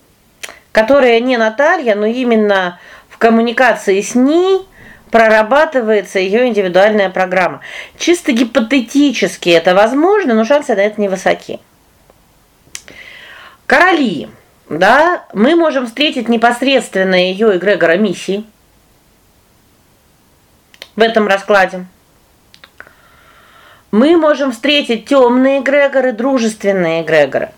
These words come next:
А вот высшему я, честно говоря, здесь делать нечего. Потому что у высшего я и у, а,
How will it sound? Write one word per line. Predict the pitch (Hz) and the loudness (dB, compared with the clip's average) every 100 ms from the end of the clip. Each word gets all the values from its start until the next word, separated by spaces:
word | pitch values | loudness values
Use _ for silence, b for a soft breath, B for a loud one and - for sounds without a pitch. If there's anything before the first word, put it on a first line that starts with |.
| _ _ _ _ _ _ _ _ _ _ - B B B B B B | _ _ _ _ _ _ _ _ _ _ -20 B B B B B B
А | - 208 | 0 0
вот | 240 | 0
высшему | 254 349 - 311 285 | 0 0 0 0 0
я, | 294 302 381 494 - _ _ _ _ _ _ _ _ _ | 0 2 2 0 -6 _ _ _ _ _ _ _ _ _
честно | - 302 302 220 202 175 | -2 0 2 0 -2 0
говоря, | 170 165 175 180 143 139 - - _ _ _ _ _ _ _ _ B B B B B B - | 0 2 0 -2 -6 -10 -20 -20 _ _ _ _ _ _ _ _ B B B B B B -10
здесь | 165 165 320 440 311 | -6 0 2 2 2
делать | 202 302 359 330 | 0 0 0 0
нечего. | 220 214 220 208 - 202 190 196 185 _ _ _ _ _ _ _ _ _ _ _ B B B B - | 0 0 0 -2 -2 0 0 -4 -8 _ _ _ _ _ _ _ _ _ _ _ B B B B -4
Потому | 202 254 294 | 0 2 2
что | 311 302 294 | 0 -2 0
у | |
высшего | 277 330 - 262 | 0 -2 0 2
я | 269 277 330 | 2 2 2
и | 330 262 262 | 2 0 -4
у, | 208 247 269 262 226 - | -2 0 2 2 0 0
а, | 208 202 196 196 190 190 185 185 | 0 0 0 0 0 0 -2 -4